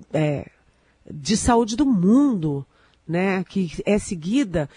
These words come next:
em todos os países democráticos? Como pode o presidente fazer tudo o oposto do que foram f-, do que foi feito nos Estados Unidos, nas grandes democracias, na Europa toda,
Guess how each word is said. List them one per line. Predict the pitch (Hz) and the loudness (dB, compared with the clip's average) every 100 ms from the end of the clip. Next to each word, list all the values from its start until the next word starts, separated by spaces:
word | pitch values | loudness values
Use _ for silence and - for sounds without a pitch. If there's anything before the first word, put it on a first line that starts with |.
| - | -12
em | 196 220 - _ | -6 -6 -8 _
todos | 311 339 320 277 247 | 6 6 4 0 -4
os | 269 | -4
países | - 214 196 240 240 208 | -2 -2 0 -4 -6 -4
democráticos? | 240 233 - 160 165 202 - - - - - - | -4 -4 -4 -2 0 0 -4 -14 -14 -16 -20 -6
Como | 269 277 | -2 -2
pode | 233 233 226 | 2 2 2
o | 226 | -2
presidente | 208 196 180 151 190 240 - 170 143 - - | -4 -4 -4 -2 0 0 -2 -4 -6 -10 -6
fazer | 208 202 233 - - - | -2 -2 -4 -8 -16 0
tudo | 285 320 233 | 2 4 4
o | 294 294 | 6 6
oposto | - _ 220 254 320 - 220 | 4 _ 6 8 6 2 -4
do | 196 | -4
que | 208 | -6
foram | 226 - 226 220 | -4 0 2 2
f-, | - - - - - | -2 -14 -20 -20 -4
do | 160 202 | 0 0
que | 233 | 0
foi | 208 196 | 0 0
feito | - 214 214 180 - - - | 2 2 2 -2 -14 -12 -4
nos | 190 160 | -4 -4
Estados | - 185 170 | -2 -2 -2
Unidos, | 170 190 196 175 170 | -4 -2 -4 -4 -6
nas | 175 | -8
grandes | 160 190 202 180 165 | -4 -2 -2 -2 -4
democracias, | 170 170 165 147 - 185 196 175 | -2 -2 -2 -4 -4 -4 -2 -2
na | 175 175 | -2 -2
Europa | 151 170 190 170 | 2 2 0 -2
toda, | - 170 175 165 | -2 0 0 0